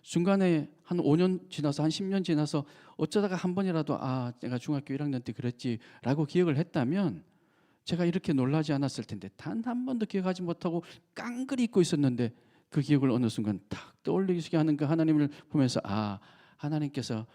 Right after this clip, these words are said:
이렇게 하시는 거구나. 이것이 하나님께서 가라고 하시는 길이 맞구나." 그렇게 중학교 시절을 보냈습니다. 그러면서 중학교 일, 이, 삼 학년 삼 년 내내 그때 계시던 전도사님께서 하시는 그 설교가 어떻게 그렇게 저한테만 얘기를 하시는지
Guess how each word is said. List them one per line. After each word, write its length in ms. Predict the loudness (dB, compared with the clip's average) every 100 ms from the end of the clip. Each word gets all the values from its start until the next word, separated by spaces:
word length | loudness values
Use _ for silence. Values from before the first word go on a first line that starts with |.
| _ -6
이렇게 320 | -4 -4 -4
하시는 280 | -4 -6 -10
거구나. 260 | -12 -10
이것이 400 | -4 -2 2 0 0 -8
하나님께서 600 | -6 0 2 2 0 -2
가라고 300 | 0 2 2
하시는 280 | 0 0 0
길이 200 | 0 -2
맞구나." 460 | -2 -6 -12 -18 -20 _ _ _ _ _ _ _ _ _ -20 -20 -4
그렇게 260 | -2 2
중학교 340 | 4 4 4 2
시절을 340 | 0 0 0
보냈습니다. 680 | 0 -4 -6 -8 -16 -20 -20 _ _ _ _
그러면서 320 | 2 4 4 4
중학교 320 | 4 2 2
일, 260 | 4 6
이, 140 | 6 2
삼 200 | 0 -2
학년 340 | 0 0 0 -2 _ -18
삼 260 | -6 -4 0
년 180 | 2
내내 420 | 2 0 -2 -4 -12 _ _ _ _ -8
그때 400 | -2 2 2 0 _ -4
계시던 400 | 0 2 0 2
전도사님께서 720 | 2 2 2 2 2 -2 -2
하시는 360 | -4 -2 -2
그 80 | -2
설교가 480 | -2 -2 -2 -6 -10 _ _ _ _
어떻게 640 | -4 -2 -2 -6 -6 0 2
그렇게 340 | 2 0 -2
저한테만 640 | 0 2 2 2 0 2
얘기를 260 | 2 0 -2
하시는지 520 | -4 -8 -12 -14 -20